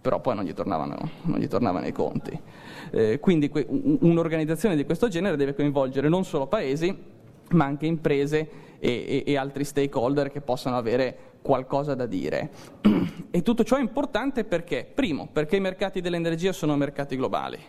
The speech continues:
quindi è assurdo pensare di poterli risolvere i problemi a livello regionale. Sono mercati globali anche quando sono regionali, anche quando sembrano regionali. Il mercato del gas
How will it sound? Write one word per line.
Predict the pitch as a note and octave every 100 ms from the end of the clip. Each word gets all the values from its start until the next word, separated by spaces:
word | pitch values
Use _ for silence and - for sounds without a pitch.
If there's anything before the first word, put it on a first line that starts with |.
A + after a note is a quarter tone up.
| - - - -
quindi | F3 D3+ C#3
è |
assurdo | D#3+ - G#3 F3+ E3 F#3 G3 - - - - -
pensare | D#3 D#3 - F#3 E3+
di | D#3
poterli | C#3+ D3 D3+ C#3+ C#3+
risolvere | C#3+ D#3 C#3+ C3+
i | C3+
problemi | D#3 D#3 D3 C#3+
a |
livello | D3+ D3+ D3
regionale. | C#3+ C3+ A2+ A2 A#2+ - - -
Sono | - G#3+ G3
mercati | F#3 A3 G#3+ F3+
globali | F3 F#3 G3+
anche | F3+ G#3 E3
quando | F3 F#3
sono | E3 E3+ D#3+
regionali, | C#3+ C#3 D3 D#3+ C3
anche | B2+ C3+
quando | C#3 C3+
sembrano | - F#3+ C#3 A#2+
regionali. | A#2 B2 A#2 G#2
Il | A#2
mercato | B2+ D#3+ D#3+ D3+
del | D#3
gas | D3+ C3+ C#3+ - E3+